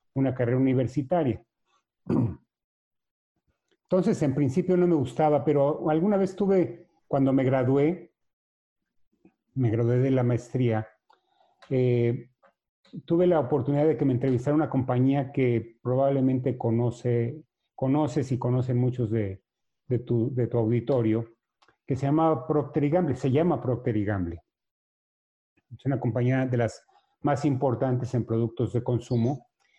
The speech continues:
Y cuando me entrevisto para un puesto de mercadotecnia, me dicen, "Pero primero tienes que pasar por ventas". Y yo decía, "Bueno, pues si ese es el requisito y me gusta esta compañía, eh,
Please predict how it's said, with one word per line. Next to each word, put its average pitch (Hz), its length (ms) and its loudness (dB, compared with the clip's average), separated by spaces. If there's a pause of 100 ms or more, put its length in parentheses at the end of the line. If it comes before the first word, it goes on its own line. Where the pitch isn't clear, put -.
(340)
Y 170 140 0
cuando 170 260 0
me 165 100 2
entrevisto 185 720 0
para 135 180 0
un 139 140 -4
puesto 151 320 0
de 147 60 2
mercadotecnia, 147 1160 0
me 123 140 0
dicen, 127 500 0
"Pero 117 340 -2
primero 170 380 2
tienes 156 260 0
que 156 100 0
pasar 135 440 -2
por 113 200 -2
ventas". 104 580 -4 (640)
Y 139 140 0
yo 160 140 4
decía, 147 320 0
"Bueno, 139 300 0
pues 123 180 -2
si 156 120 2
ese 160 180 0
es 135 140 -4
el 135 120 0
requisito 143 880 -2
y 135 140 0
me 113 100 0
gusta 131 280 -2
esta 135 220 -4
compañía, 135 720 0 (680)
eh, 117 580 -2